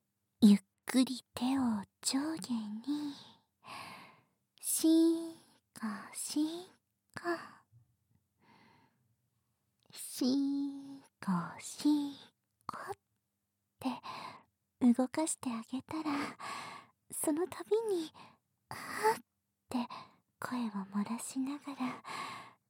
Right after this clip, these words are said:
切なそうな表情で私の目を見つめてきてね。<laughs>もうほんと、いちいち可愛いの。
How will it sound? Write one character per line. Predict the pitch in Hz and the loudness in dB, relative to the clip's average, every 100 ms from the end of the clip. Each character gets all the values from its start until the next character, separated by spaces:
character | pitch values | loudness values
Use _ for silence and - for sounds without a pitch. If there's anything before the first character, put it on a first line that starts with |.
| - | -8
切 | - - 262 - 311 | -6 -2 -4 2 4
な | 311 320 | 6 4
そ | - - | 0 -6
う | 349 359 381 381 | -2 0 0 0
な | 320 - - | -2 -6 -6
表 | 285 302 | -4 0
情 | - 320 | 0 0
で | - 262 - - - - - _ - | 0 -4 -2 -4 -4 -4 -8 _ -8
私 | 233 - 240 - | -4 -2 0 4
の | 262 | 4
目 | 254 254 254 | 6 6 4
を | 208 | 4
見 | 208 226 | 6 4
つ | - - | 4 0
め | 294 | 0
て | - 330 | 0 -4
き | - | -6
て | - 285 | -8 -8
ね。 | - 320 392 - - - _ _ _ - - - - - - - - _ _ - | -6 -6 -6 -8 -14 -18 _ _ _ -16 -12 -10 -10 -10 -10 -14 -18 _ _ 0
<laughs> | - - - - _ - _ 403 | 0 -2 -10 -20 _ -20 _ -6
も | - 285 339 285 | -4 -2 -4 -4
う | |
ほ | 269 | -6
ん | - 427 | -6 -8
と、 | - 440 - - - - - - _ _ _ | -2 -2 -2 -4 -4 -6 -10 -16 _ _ _
い | - 240 - | 0 0 -2
ち | - | -4
い | - 494 | -2 -4
ち | - - | -6 -6
可 | - | -4
愛 | 247 277 349 | -2 -2 -2
い | 381 440 480 392 | 2 4 4 0
の。 | 349 349 | -2 -2